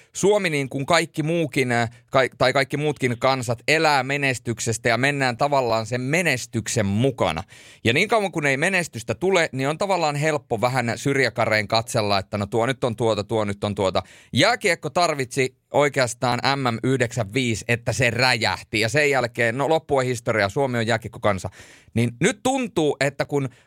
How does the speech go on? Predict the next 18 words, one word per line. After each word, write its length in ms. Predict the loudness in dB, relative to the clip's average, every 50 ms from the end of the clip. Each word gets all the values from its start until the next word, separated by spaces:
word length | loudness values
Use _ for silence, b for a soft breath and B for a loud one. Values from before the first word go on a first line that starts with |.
| b _
Huuhkajat 580 | 0 0 0 0 -2 0 0 2 2 2 0 -6 _ -4
vihdoin 540 | -2 0 0 0 0 -2 0 0 2 2 2
ja 200 | 0 -2 -2 0 0
viimein 520 | 0 0 0 0 0 0 0 -2 -2 -4 -2 0
pääsee 380 | 2 2 2 2 0 -2 -2
sinne 180 | -2 -2 -2 -2 0
E 200 | 2 2 4 4
M, 40 | 4
E 200 | 4 2 2 0
M-kisoihin, 520 | -2 -2 -4 -4 -2 0 0 0 0 -2 -4 b b b b b
nyt 400 | 0 0 2 0 0 -2 _ 0
on 140 | 0 0 0
se 160 | -2 -2 0 2
hetki, 440 | 2 0 0 -2 -6 -4 -4 -4 -4 B B B
kun 280 | -4 -2 -2 -2 -2 -2 _
koko 420 | 0 0 0 0 0 0 0 0
kansa 560 | 0 0 2 2 2 0 -2 -4 -4 -4 -2
hyppää 520 | 0 0 -2 -2 -4 _ 2 2 2 2